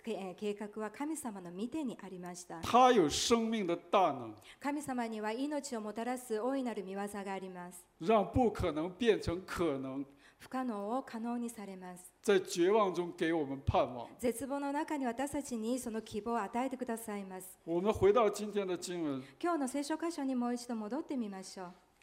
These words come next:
Speaker 2: 亚伯拉罕听到这个消息的时候是什么反应？
Speaker 1: アブラハムは神様からこのように仰せがあった時にはどのような反応を示したのでしょうか？
Speaker 2: 哈利路亚，赞美主。
Speaker 1: ハレルヤ、主を賛美しますと言ったのでしょうか？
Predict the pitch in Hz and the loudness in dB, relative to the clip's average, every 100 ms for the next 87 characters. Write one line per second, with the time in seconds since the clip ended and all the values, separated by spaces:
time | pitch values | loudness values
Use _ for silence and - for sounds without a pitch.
0 | _ _ _ - 180 196 220 254 247 247 | _ _ _ 0 4 6 8 8 8 6
1 | 254 214 202 - 247 233 208 226 196 - | 6 4 2 -2 2 4 2 2 0 4
2 | 220 214 208 202 165 156 160 175 170 165 | 4 4 2 -2 -4 -4 0 0 0 -4
3 | - 156 170 170 156 117 120 131 123 - | -4 -2 -4 -4 -4 -4 -4 -8 -6 -2
4 | 285 370 381 403 285 202 196 220 311 359 | 0 2 0 0 -2 -2 -2 -2 -2 -2
5 | 339 269 202 196 190 196 226 254 311 277 | -2 -4 -4 -4 -6 -4 -2 0 0 0
6 | 208 233 240 247 247 285 285 240 202 185 | 0 -2 -2 -2 0 -2 -4 -6 -6 -8
7 | 185 190 196 226 294 339 220 196 190 202 | -8 -4 -2 0 0 0 -2 -4 -4 -4
8 | 196 - 202 247 294 240 185 - 180 254 | -4 -6 -8 -8 -8 -8 -8 -10 -8 -2
9 | 320 330 320 311 269 262 254 226 226 - | 6 10 10 10 8 6 6 6 4 6
10 | 285 262 220 208 208 175 143 - - 285 | 6 6 2 2 4 2 2 -2 -2 2
11 | 349 370 330 254 - 330 247 311 415 339 | 4 4 2 0 0 0 0 0 0 -2
12 | - 226 254 302 - 190 185 320 320 214 | -4 -4 -4 -4 -4 -6 -4 -2 -2 -4
13 | - 190 180 190 262 | -6 -6 -4 -4 -4